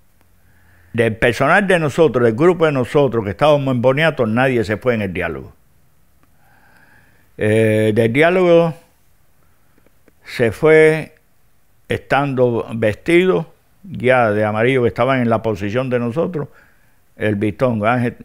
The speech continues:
Manuel Terechea, que después paró en Cosas Malas aquí en Miami. Eh,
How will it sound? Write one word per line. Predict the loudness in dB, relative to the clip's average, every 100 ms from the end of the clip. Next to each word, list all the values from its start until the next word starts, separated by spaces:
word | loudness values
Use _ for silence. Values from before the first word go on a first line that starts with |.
| _ _ _
Manuel | -8 -4 -2 -2 -2
Terechea, | 0 0 0 -4 -2 0
que | 0
después | 0 0 2 2 2 -2 -8 -4
paró | 0 0 0 0
en | -2 -4
Cosas | -4 -4 0
Malas | -2 -2 -2 -4
aquí | -4 -6
en | -6 -10 -14 -20 -20 -20
Miami. | -10 -8 -6 -6 -8 _ _ _ _ _ _ _ _ _ _ _ _ _ _ _ _ _ _ _ _ _ _
Eh, | -6 -4 -4 -6 -8 -10 -12 -14